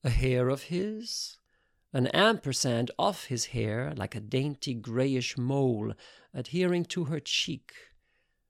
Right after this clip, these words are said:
Her mouth open just wide enough to reveal the curve of her teeth. And in no hurry at all to go anywhere, because it's the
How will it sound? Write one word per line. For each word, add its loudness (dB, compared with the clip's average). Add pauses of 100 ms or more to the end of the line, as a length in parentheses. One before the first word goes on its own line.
(380)
Her -2
mouth 2
open 2
just 0
wide 4
enough 2
to -2
reveal 4
the 2
curve 2
of 0
her 0
teeth. -4 (720)
And 4
in 8
no 10
hurry 6
at 6
all 8
to 0
go 4 (100)
anywhere, 4
because 0 (100)
it's -4
the -2